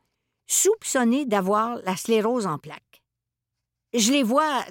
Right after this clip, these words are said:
trente minutes pour l'évaluation et les résultats. Ils ont plein d'inquiétudes reliées à d'autres choses, par exemple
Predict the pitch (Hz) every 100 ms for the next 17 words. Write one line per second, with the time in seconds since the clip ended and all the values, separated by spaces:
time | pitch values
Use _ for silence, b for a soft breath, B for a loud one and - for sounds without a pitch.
0 | - 240 330 330 233 220 254 - - 185
1 | 202 240 220 214 190 185 226 311 392 233
2 | 208 190 196 208 180 180 - _ _ _
3 | _ _ _ _ 302 233 220 180 - 202
4 | 226 196 185 160 214 - 349 202 180 180
5 | 180 240 226 165 180 170 220 254 285 214
6 | 170 - _ _ _ _ 208 202 190 226
7 | 240 208 175